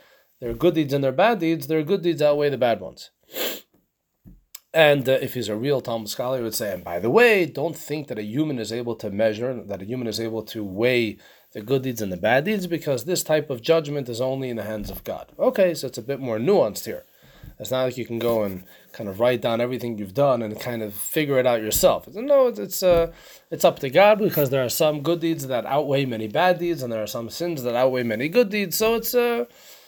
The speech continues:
you know, it's not really up to us. It's not a human type of judgment. And if you ask him, "No, so define the Beinoni." So, well, this is the guy that's hanging in the balance. That's in between, right? That's in between the good and the bad. And, uh,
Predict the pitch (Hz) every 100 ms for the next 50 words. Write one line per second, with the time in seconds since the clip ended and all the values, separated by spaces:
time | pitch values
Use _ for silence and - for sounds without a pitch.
0 | - 190 180 165 190 180 180 160 151 160
1 | 147 139 156 147 147 147 143 135 120 107
2 | 123 107 90 71 _ _ _ _ _ _
3 | _ _ - 113 110 127 135 131 - 98
4 | 107 151 - 107 92 - 117 131 127 117
5 | 110 92 90 95 98 127 196 - - -
6 | 269 247 220 123 127 156 208 226 147 147
7 | 160 170 170 175 202 214 208 - - -
8 | - - _ _ 113 110 151 165 170 202
9 | 277 233 - - 190 - _ _ - -
10 | - - - _ _ - 120 139 151 156
11 | 147 160 147 143 156 147 120 127 156 175
12 | 170 170 175 180 185